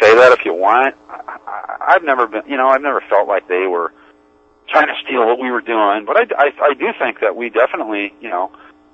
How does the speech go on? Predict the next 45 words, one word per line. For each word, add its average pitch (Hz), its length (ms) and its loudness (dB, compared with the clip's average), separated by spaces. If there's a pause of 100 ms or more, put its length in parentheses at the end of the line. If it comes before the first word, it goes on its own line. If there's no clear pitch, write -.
(280)
we 110 140 -10
put 196 180 2
a 147 40 4
little, 120 440 2
we 113 140 -10
put - 220 -2
a 127 60 -2
little 117 300 -2
scare 147 320 0
in, 92 140 -10
into 90 420 -12
them 82 200 -4
over 76 200 -4
there 78 180 -2
because 78 340 -6
here 147 100 4
was 185 100 6
a 139 60 -6
company 107 400 -2
that 87 160 0
was 90 200 -6
doing 90 300 -2
all 120 220 6
new 107 260 -6
stuff 95 240 0
with 104 120 -8
their 80 120 -2
hardware 85 680 0
and 80 180 -8
doing 87 260 -4 (500)
really 139 300 0
cool 104 300 2
shit 98 120 -2
for 85 140 -10
the 85 100 -4
operator. 87 600 0 (440)
You 98 100 -14
know, 90 240 2
our 90 120 -8
games 104 340 -4
were 87 300 -2
well 104 260 2
built. 98 280 -2 (160)
They 82 100 -10
were, 82 360 -8